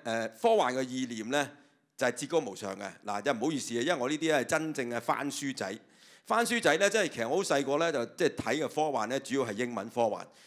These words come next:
咁甚至我亦都科學上嘅書，亦都主要係睇英文為主。所以我好細個已經係用英文嚟諗嘢嘅，大部分時候都。咁所以我好自然地呢，譬如頭先嗰啲咩 sense of wonder、intellectual stimulation 啊，甚至而家呢個呢，就係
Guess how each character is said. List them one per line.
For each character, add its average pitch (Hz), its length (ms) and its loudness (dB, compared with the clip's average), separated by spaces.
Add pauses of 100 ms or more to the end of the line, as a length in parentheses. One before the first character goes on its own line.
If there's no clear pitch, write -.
(160)
咁 226 140 -8
甚 139 200 0
至 143 180 0
我 147 120 0
亦 127 80 0
都 185 180 -2
科 208 300 0
學 156 180 4
上 113 200 -4
嘅 135 100 -6
書， - 160 -10
亦 139 100 0
都 175 220 -4
主 151 220 -4
要 123 80 0
係 107 60 -4
睇 110 100 -6
英 143 180 -8
文 131 140 -6
為 98 140 -8
主。 98 120 -18 (360)
所 254 180 -2
以 247 40 2
我 202 160 2
好 233 60 -2
細 165 260 2
個 170 140 2
已 - 40 -8
經 202 180 -2
係 143 180 -2
用 123 180 -6
英 185 180 0
文 165 140 0
嚟 113 100 -4
諗 98 160 -8
嘢 110 280 -4
嘅， 98 80 -8
大 113 140 -6
部 104 120 -6
分 101 120 -8
時 90 140 -10
候 90 120 -10
都。 110 180 -6 (340)
咁 254 140 -6
所 233 100 6
以 220 40 4
我 180 120 6
好 214 80 8
自 160 180 -4
然 127 160 -4
地 139 140 2
呢， 196 180 6
譬 160 120 2
如 131 80 0
頭 110 100 -4
先 170 180 -6
嗰 147 80 0
啲 160 100 -4
咩 160 120 -4
sense 165 380 0
of 127 140 0
wonder、 117 520 -2
intellectual 131 560 -4
stimulation 147 680 -2
啊， 127 260 0 (260)
甚 143 180 2
至 151 60 -2 (100)
而 - 40 -6
家 165 100 4
呢 185 100 2
個 143 120 4
呢， 160 100 2
就 147 140 -2
係 110 60 -2